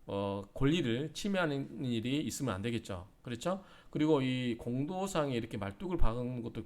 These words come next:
저는 좀 의문이 됩니다. 이렇게 해도 되는지. 그래서 요것도 한번 법률적으로 검토가 필요하지 않을까라고 생각이 됩니다.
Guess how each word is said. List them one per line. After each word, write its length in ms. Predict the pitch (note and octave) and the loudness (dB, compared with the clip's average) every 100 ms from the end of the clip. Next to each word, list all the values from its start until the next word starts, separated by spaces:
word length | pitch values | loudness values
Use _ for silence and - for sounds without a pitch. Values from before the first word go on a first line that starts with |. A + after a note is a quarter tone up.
| - - - - - | -12 -20 -20 -20 -8
저는 220 | B2 A#2 | -4 -2
좀 140 | A2+ | -2
의문이 300 | A2+ D3 D3 | 0 2 2
됩니다. 560 | G#2 G2 G2+ F2+ G#2+ D#3+ D#3 | 0 -4 -4 -6 -6 -8 -10
이렇게 300 | A#2 A2+ A#2+ | -10 -6 -6
해도 160 | E3 | -6
되는지. 580 | C3 G2+ A2 G#2 G2+ C#3+ - - | -4 -4 -2 -2 -4 -6 -8 -12
그래서 340 | G#2+ G2+ D#3 - - - | -10 -6 -6 -8 -20 -8
요것도 260 | A#2 B2+ A#2+ | -4 -4 -2
한번 440 | A2+ A2+ G2+ A#2+ | -2 -2 -2 0
법률적으로 480 | A2+ A#2 A#2 A2+ G#2+ | 2 2 0 -4 -4
검토가 380 | A2+ A2 A2 A2 | -4 -2 -2 8
필요하지 320 | - C3+ A#2 | 10 10 6
않을까라고 580 | G2+ G#2 A2+ G2+ G2+ G2+ | -2 -4 -4 -4 -2 -6
생각이 320 | B2 B2 A2+ | -6 -4 -4
됩니다. 460 | G2 F#2+ G2+ B2+ | -4 -6 0 0